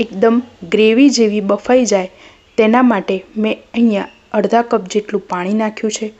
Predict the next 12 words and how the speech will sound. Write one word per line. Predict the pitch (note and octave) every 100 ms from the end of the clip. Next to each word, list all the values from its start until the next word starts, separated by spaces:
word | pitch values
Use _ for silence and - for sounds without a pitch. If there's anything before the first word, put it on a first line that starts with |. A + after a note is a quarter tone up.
| - - _ A3+
અને | A#3 B3
હવે | G#3+ G3+ B3 B3+ - _
તેને | G#3+ G#3+ A#3+
ઢાંકીને | A#3 - F3+ - B3+ A#3 - _ - - _ - G#3+
અને | A3 - - G3+
બે | A3+ B3+ C#4 B3 A#3+ - G#3 A3+
વિસલ | G#3+ G#3+ G#3 G#3
વાગે | A3 A#3 F#3+ - _
ત્યાં | A3+ A3+ B3
સુધી | G3+ F#3+ G#3 - _ _ _ _ _ _ G#3+
તેને | G3+ A#3+ C4 _ _ _ _ _ _
થવા | - G#3+